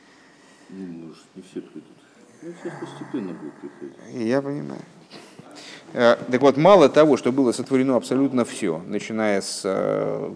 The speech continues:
Speaker 2: там, с, начиная с самого-самого верха, так и творение это происходило каким-то совершенно необычайным образом. Таким образом, что это творение, оно никак не противоречило,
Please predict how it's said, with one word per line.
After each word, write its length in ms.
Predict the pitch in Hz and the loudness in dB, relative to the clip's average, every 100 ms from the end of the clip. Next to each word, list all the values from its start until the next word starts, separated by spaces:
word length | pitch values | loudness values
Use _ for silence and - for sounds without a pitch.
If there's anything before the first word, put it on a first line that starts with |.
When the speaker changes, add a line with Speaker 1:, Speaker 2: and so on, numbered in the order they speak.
| - - | -14 -16
Speaker 2:
там, 140 | - - | -16 -16
с, 120 | - | -18
начиная 920 | - 104 104 95 113 110 110 117 117 | -14 -10 -8 -6 -6 -6 -6 -2 -2
с 40 | - | 0
самого-самого 840 | 147 180 170 131 - 151 156 151 | -2 0 0 -2 -2 -2 0 0
верха, 460 | 139 113 90 - - _ _ _ _ _ - | 0 -2 -4 -10 -20 _ _ _ _ _ -6
так 160 | 117 | -2
и 60 | 123 | -2
творение 480 | 123 139 220 233 143 | 0 2 4 2 2
это 160 | 113 | 0
происходило 540 | 110 113 - 135 135 110 | 0 -2 -2 -2 0 -2
каким-то 360 | 113 120 107 | -4 -6 -8
совершенно 300 | 101 110 120 | -10 -8 -6
необычайным 680 | 113 117 117 120 139 120 131 | -4 -4 -4 0 0 0 0
образом. 340 | 165 113 101 101 | 0 0 -4 -6
Таким 300 | 104 - 123 | -8 -2 0
образом, 280 | 139 110 104 | 2 0 -4
что 200 | - 107 | -2 -2
это 160 | 104 | -2
творение, 500 | 104 117 170 240 143 | -2 2 2 2 0
оно 140 | 110 113 117 | 0 0 0
никак 320 | 120 170 143 | 2 4 4
не 120 | 120 120 | 2 0
противоречило, 920 | 123 110 127 135 143 110 - 110 | -2 0 2 4 4 2 0 0